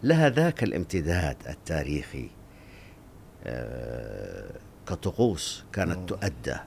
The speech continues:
Speaker 2: يا سلام.
Speaker 1: أمام ال-، ال-، ال-، ال-، ال-، الآلهة
Speaker 2: مم.
Speaker 1: كالقربان، و، و، ولها حركاتها وامتداد والجلوس والانحناء والقفز،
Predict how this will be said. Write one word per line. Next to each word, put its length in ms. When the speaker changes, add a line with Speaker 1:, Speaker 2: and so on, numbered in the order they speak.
Speaker 2:
يا 140
سلام. 400
Speaker 1:
أمام 320
ال-، 220
ال-، 320
ال-، 760
ال-، 100
ال-، 100
الآلهة 680
Speaker 2:
مم. 220
Speaker 1:
كالقربان، 1000
و، 60
و، 220
ولها 260
حركاتها 1200
وامتداد 960
والجلوس 920
والانحناء 880
والقفز، 1120